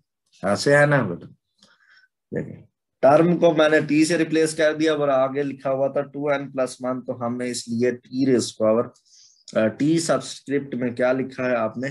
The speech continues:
टू एन प्लस वन। इससे आपको क्लियर लग रहा है कि आर की वैल्यू क्या होगी बेटा? टू एन होगी कि नहीं होगी बेटा?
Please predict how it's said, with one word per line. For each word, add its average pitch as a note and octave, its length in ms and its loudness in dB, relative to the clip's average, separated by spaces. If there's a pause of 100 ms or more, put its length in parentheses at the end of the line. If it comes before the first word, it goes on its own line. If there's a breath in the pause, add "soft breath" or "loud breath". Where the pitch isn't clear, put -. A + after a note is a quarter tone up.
(400)
टू C#3 140 2
एन A#2 140 -2
प्लस F#2+ 320 -6
वन। D#2+ 200 -14 (600 soft breath)
इससे D3 220 0
आपको D3 300 2
क्लियर D#3+ 320 2
लग C#3 240 0
रहा C#3 120 2
है C#3 80 -4
कि C#3 240 -6
आर C#3 240 -2
की D3+ 120 -6
वैल्यू C#3+ 300 -2
क्या C#3+ 140 -2
होगी C3 220 -4
बेटा? G#2+ 220 -6 (3750)
टू C#3+ 140 0
एन D3+ 160 0
होगी D3+ 260 0
कि D#3+ 120 -2
नहीं D3+ 180 -4
होगी G2+ 200 -6
बेटा? F2 200 -14